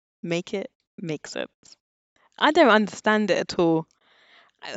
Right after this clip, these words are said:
and what always blows my mind is, like, how people look at people so hard.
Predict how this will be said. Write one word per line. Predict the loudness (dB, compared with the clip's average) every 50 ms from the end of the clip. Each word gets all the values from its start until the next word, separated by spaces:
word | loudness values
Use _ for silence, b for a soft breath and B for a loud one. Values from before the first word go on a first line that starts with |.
| B B B B
and | 0 2 2
what | 2
always | 2 2 4 4 4 2
blows | 2 0 2 2 2 2 0
my | -2 -4 -4
mind | -4 -6 -6 -8 -8 -10 -12 -14
is, | -16 -14
like, | -12 -10 -10 -10 -12 -14 -18
how | -18 -8 -6 -6 -6 -6
people | -6 -6 -8 -8 -8 -8 -12 -12 -12 -12 -14 -18 _ _ _ _ -8
look | -8 -8 -4 -4
at | -6 -6 -4
people | -6 -6 -6 -6 -6
so | -6 -6 -6 -6
hard. | -4 -4 -2 -2 -2 -4 -8